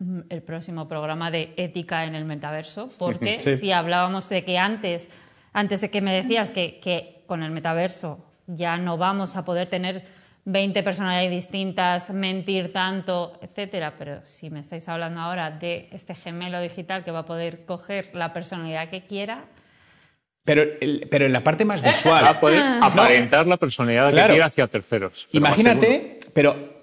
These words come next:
Speaker 2: tú por tu trabajo tienes que ir todo el día en traje y corbata y no te gusta.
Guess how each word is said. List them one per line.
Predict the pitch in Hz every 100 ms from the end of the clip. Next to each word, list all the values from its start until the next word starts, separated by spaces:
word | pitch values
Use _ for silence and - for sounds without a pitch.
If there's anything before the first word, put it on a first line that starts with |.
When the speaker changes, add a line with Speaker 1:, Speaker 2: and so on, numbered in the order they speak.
| -
Speaker 2:
tú | 196
por | 208 214
tu | 214
trabajo | 185 170 180 196 240
tienes | 175 180 170
que | 190
ir |
todo | 175
el | 165
día | 165 185
en |
traje | 147 147 151
y |
corbata | 127 104 95 - - - _ _
y | 147
no | 175
te | 175
gusta. | 110 113 - -